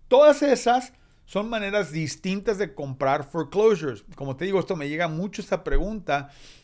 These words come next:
y va a haber oportunidades en algunas y riesgos en otras. Vamos a repasarlo para que veas. Primeramente vamos a hablar de qué es una casa embargada o una casa que está en foreclosure.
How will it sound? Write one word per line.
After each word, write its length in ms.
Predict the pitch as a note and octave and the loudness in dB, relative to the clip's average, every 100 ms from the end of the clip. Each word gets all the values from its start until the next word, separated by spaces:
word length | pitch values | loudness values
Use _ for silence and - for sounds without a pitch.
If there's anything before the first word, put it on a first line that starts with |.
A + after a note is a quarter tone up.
| _ | _
y 120 | D#3+ | 0
va 100 | E3 | 4
a 20 | F3 | 4
haber 140 | A3 | 4
oportunidades 760 | A#3 G3+ D#3 D#3 C#3+ C#3 F#3 E3+ | 0 -2 -4 -6 -4 -2 -2 -4
en 100 | F3 | -6
algunas 480 | C#3 C#3 C#3+ D#3 - | -6 -8 -8 -2 4
y 80 | C#3 | 4
riesgos 540 | B2 A#2 A2 A#2+ B2+ | 2 -6 -8 -10 -10
en 100 | C#3+ | -6
otras. 360 | E3+ - C3+ A#2+ | -6 -4 -6 -6
Vamos 240 | C#3+ D3 | -10 -10
a 40 | |
repasarlo 640 | D#3+ E3 B2 C3 B2+ C3 B2 | -10 -10 -10 -6 -6 -6 -8
para 220 | B2+ A2 | -8 -8
que 140 | - A2 | -12 -14
veas. 260 | G#2+ - _ - - _ _ | -16 -20 _ -20 -20 _ _
Primeramente 540 | G3+ C4+ D#4+ D4 C#4 | -2 2 2 0 0
vamos 240 | B3 C4 A3 | 0 2 0
a 40 | |
hablar 300 | G3 F3+ F#3 | 0 0 -2
de 160 | F3 C3+ | -6 -4
qué 100 | F3 | -4
es 120 | F3 | -4
una 240 | G#3 F3+ | -8 -8
casa 260 | - F3 F#3+ | -6 -6 -6
embargada 640 | E3 C#3+ C3 B2 C3 B2+ B2+ | -6 -6 -4 -4 -2 -4 -10
o 40 | |
una 220 | C#3 C#3 | -12 -10
casa 200 | D3+ D3+ | -8 -10
que 80 | C3+ | -10
está 160 | - C3+ | -10 -10
en 100 | C3 | -8
foreclosure. 600 | C3 B2+ B2 G2+ F#2 | -12 -8 -8 -8 -12